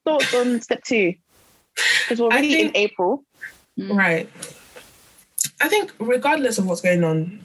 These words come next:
Speaker 2: we need to move on in life. And so
Speaker 1: That's, that's true.
Speaker 2: I think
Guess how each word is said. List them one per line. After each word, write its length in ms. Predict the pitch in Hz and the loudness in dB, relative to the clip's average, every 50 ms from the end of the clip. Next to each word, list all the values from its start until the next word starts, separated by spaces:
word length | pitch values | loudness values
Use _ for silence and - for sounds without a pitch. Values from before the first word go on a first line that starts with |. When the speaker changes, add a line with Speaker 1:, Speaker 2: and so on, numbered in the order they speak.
| - - - _ _ _ _ | -20 -20 -20 _ _ _ _
Speaker 2:
we 220 | 175 180 196 196 | 0 2 2 4
need 240 | 190 202 202 202 202 | 4 4 2 0 -2
to 140 | - - 180 | -4 -2 0
move 280 | 175 175 180 180 165 165 | 2 2 2 2 2 2
on 280 | 160 160 151 151 147 - | 0 0 0 -2 -4 -2
in 160 | - 170 170 | 0 0 2
life. 580 | 165 165 170 208 277 - - - - - - - - - - - - - - - - - - _ _ _ | 2 2 2 0 -2 -4 -10 -16 -16 -16 -16 -18 -20 -20 -20 -20 -20 -20 -18 -12 -12 -12 -14 _ _ _
And 200 | 202 196 190 190 | 0 2 2 2
so 120 | 180 - 185 | 0 0 0
Speaker 1:
That's, 340 | 185 180 180 175 170 160 - | 2 2 2 2 0 -2 -4
that's 220 | 202 170 - - | -8 -8 -8 -8
true. 300 | - - - - 175 185 - _ _ _ - - _ _ _ | -6 -2 -2 -2 -2 -4 -8 _ _ _ -20 -20 _ _ _
Speaker 2:
I 140 | - 208 202 | 0 0 0
think 500 | 208 - 220 220 220 208 208 - - | 0 0 0 0 0 0 -2 -4 -10